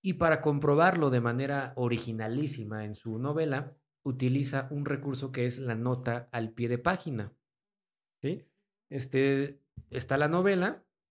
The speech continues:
que está, eh, principalmente escrita con estas psicofonías. Al mismo tiempo tenemos la historia de los artistas que nos comentaba Adrich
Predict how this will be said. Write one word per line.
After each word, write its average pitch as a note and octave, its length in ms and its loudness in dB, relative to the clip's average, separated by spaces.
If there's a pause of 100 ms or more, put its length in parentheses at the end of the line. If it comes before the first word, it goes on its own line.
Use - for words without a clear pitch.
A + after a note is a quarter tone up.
(360)
que A#2 260 0
está, C#3 720 0
eh, A#2 200 0
principalmente C#3 720 -4
escrita C#3 360 -4
con A#2 160 -2
estas B2+ 240 -4
psicofonías. E3 840 -2 (920)
Al A#2 140 -2
mismo C#3+ 280 0
tiempo D3 300 -2
tenemos B2+ 520 -4
la A2 240 -2
historia C#3+ 480 -2
de C3 120 0
los A2+ 140 -4
artistas C3 380 -8
que - 80 -10
nos A2 160 -8
comentaba A2 500 -2
Adrich C#3 360 -4